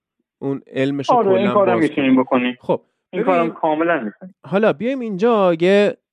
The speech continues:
Speaker 1: مسیر ترسیم بکنیم. ببین، دوپامین
Speaker 2: مهم.
Speaker 1: ما در فعالیت‌های عادی زندگی ترشح می‌کنیم،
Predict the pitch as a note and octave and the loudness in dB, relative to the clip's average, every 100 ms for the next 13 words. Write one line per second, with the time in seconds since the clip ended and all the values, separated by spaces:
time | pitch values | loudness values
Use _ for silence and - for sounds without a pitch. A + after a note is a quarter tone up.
0 | _ _ _ _ C#3 D3+ D3+ C3+ - F#3 | _ _ _ _ -6 -2 -2 -2 -2 -2
1 | F3 - _ _ _ C#3+ C3 A#2+ D#3 D#3 | -2 -10 _ _ _ -4 -2 -4 -8 -4
2 | B2+ - A#2+ A#2 A2+ D3+ G#3+ E3+ F#3 F3 | -4 -2 -2 -2 -2 -2 -2 0 0 0
3 | G3+ G3 G3 F#3+ F3 F#3 E3+ D3+ - C#3 | -2 0 0 0 0 0 2 0 -2 -4
4 | C#3 - C#3+ D3 C3+ - - E3 F#3 - | -4 -4 -4 0 0 -2 -4 -2 -2 -2
5 | B2 B2+ - - F#3 F#3 D#3 D3 C3+ C3+ | 0 0 -2 -10 0 0 2 -2 0 -2
6 | C3+ B2+ B2 - C3+ A#2+ A#2+ C3+ B2 B2 | -2 -2 -4 -4 -2 -2 -2 -2 -2 -2
7 | A#2+ A#2+ A#2 A2+ G#2+ | -10 -4 0 2 0